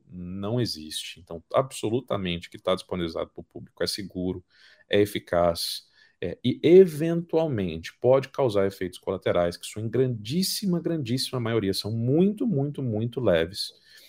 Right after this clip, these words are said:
E tem pessoas que, infelizmente, vão desenvolver algum tipo de efeito colateral grave.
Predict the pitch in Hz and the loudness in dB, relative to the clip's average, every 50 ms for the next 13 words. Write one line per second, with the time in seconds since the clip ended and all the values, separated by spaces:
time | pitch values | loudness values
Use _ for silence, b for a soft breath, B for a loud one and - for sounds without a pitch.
0 | B B B B B B - 220 226 226 233 262 240 226 233 226 226 - - 143 | B B B B B B -2 -2 0 0 0 -2 2 2 2 2 2 0 -2 -2
1 | 147 - - 185 180 180 - 190 175 165 139 110 98 104 113 113 - 139 135 113 | -2 -2 -2 -2 -2 -2 0 -2 -2 0 0 0 -2 -2 -2 -4 -6 -10 -6 -2
2 | 107 110 113 120 123 127 143 139 143 143 131 110 - 92 87 90 98 101 131 143 | 0 0 0 0 0 -2 0 2 2 2 2 0 -2 0 0 0 0 0 -2 -4
3 | 139 131 - - 110 - - 107 98 101 98 - - 90 - _ _ 98 87 85 | -4 -4 -6 -6 -6 -6 -4 -2 -2 -2 -2 -4 -10 -16 -16 _ _ -2 -2 -2
4 | 85 - 104 127 143 - - 104 98 117 139 | 0 0 0 0 2 2 2 4 4 2 0